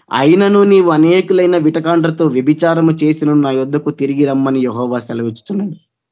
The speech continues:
వ్యభిచారంతో దాన్ని పోల్చి, వ్యభిచారం అంటేనే నీచమైంది కదా. నమ్ముకున్న వ్యక్తి, ప్రేమించిన వ్యక్తి,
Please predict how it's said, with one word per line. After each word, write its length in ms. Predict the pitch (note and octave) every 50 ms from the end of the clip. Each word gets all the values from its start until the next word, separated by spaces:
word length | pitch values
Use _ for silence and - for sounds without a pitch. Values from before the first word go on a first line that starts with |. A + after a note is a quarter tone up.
| _ _ _ _ _ _ -
వ్యభిచారంతో 580 | B2+ C#3 D3 E3+ E3 F3+ F3+ F#3 F#3 F#3 F#3 G3
దాన్ని 300 | F3+ F3+ F3 F3 D3+ D#3+
పోల్చి, 580 | C#3+ C#3+ D3+ D#3+ D#3+ D#3+ D3+ B2 - - - _ _ _ _ _ _ _ _ _ _ _ _ _ _ _ -
వ్యభిచారం 460 | A#2 B2+ C#3 D#3 D#3+ F3+ F3 F3 F3 F3+
అంటేనే 240 | E3+ E3+ F#3 F3+ F3+
నీచమైంది 520 | F3+ F3 F3 E3+ F#3 F3 E3+ D#3+ D#3+ D3
కదా. 300 | B2+ B2 A#2 A#2 A#2 A#2 - _ _ _ _ -
నమ్ముకున్న 480 | C3 C#3 D3 D#3+ F3 E3 E3+ F3+ F3 F3
వ్యక్తి, 560 | D3+ D3+ D3 D3+ - D#3 C3 G#2 - - _ _ _ _ -
ప్రేమించిన 560 | - C#3 D#3 E3+ F3 F#3+ F#3 E3 F3 F3 F3 D#3+
వ్యక్తి, 560 | D#3 D3+ D#3 - - D#3 B2+ G#2 - -